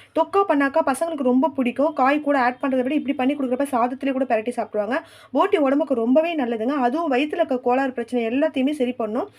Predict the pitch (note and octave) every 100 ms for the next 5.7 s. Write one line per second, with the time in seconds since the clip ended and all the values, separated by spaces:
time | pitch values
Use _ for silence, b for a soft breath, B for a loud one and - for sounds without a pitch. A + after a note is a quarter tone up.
0 | b b D4 D4+ D#4+ F#4 C#4+ A#3+ D#4+ D4+
1 | B3 G#3+ C#4 D4+ A#3+ A3+ A#3 C4+ D#4 D4
2 | C4 A3+ A3 B3+ A3 F#3+ D4 G#4+ _ _
3 | _ _ _ _ _ - A#3+ D#4 D4 B3
4 | C#4+ C4 C#4 B3 C#4+ C#4+ A#3+ B3 A#3 A3
5 | A3 A3+ D#4+ B B B D4